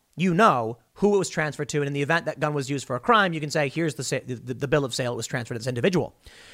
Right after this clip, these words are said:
Under this idea of loopholes, you wouldn't be allowed to do that.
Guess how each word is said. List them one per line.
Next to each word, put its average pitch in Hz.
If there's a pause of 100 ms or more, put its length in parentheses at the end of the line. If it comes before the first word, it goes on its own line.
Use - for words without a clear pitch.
(300)
Under 247
this 202
idea 190
of 170
loopholes, 147 (380)
you 160
wouldn't 220
be 214
allowed 175
to 143
do 208
that. 113